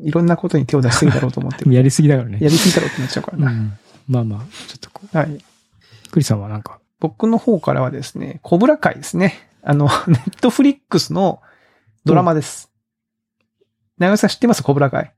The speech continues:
Speaker 2: コブラ会って何？
Speaker 1: うん。え、コブラ会、コブラ会っていうのがあるのは知ってる？
Speaker 2: 知らない。初めて知った。
Speaker 1: 知らない。あ、
Speaker 2: うん。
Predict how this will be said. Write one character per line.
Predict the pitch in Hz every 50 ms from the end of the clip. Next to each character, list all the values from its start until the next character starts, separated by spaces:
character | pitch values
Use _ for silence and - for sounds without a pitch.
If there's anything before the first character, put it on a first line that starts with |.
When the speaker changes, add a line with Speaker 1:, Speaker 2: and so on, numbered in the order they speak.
| _ -
Speaker 2:
コ | - - - - - - - 156
ブ | 156 - - 285
ラ | 277 269
会 | - - - 143 123 120
っ | 117 _ _ _ _ _ _ _ _ _ _ _ _ _ _ _ _ _ _ _ _ _
て | - - 139
何？ | 127 123 131
Speaker 1:
う | 131 107
ん。 | 95 92 101 123 _ _ _ _ _ _ _ _ - -
え、 | 247 -
コ | - 254
ブ | 285 415
ラ | 453 -
会、 | - 147 135 - - _ _ _ _ _ _ _ _ _ _ _ _ _ _ _ _ _ -
コ | - 214 226
ブ | 269 285
ラ | 320 339 311 311
会 | - - 240 226 214 208 208 202 202 202 196 196 190 190 190 185 185 185 180 180 185
っ | 185 _ _
て | - 190
い |
う | 196
の | 196
が | 175 160
あ | 175
る | 190 180
の | 175
は | 165 -
知 | - -
っ |
て | - -
る？ | - - - _ _ _ _ _ _ _ _ _ _ _ _ _ _ _ _ _
Speaker 2:
知 | - - -
ら | 135
な | 135 127
い。 | 120
初 | - - 120
め | 143 139
て |
知 | 226
っ | 247
た。 |
Speaker 1:
知 | 233 185
ら | 139
な | 123
い。 | - - - -
あ、 | - 170 160 - - -
Speaker 2:
う | 127
ん。 | 123 117 107 98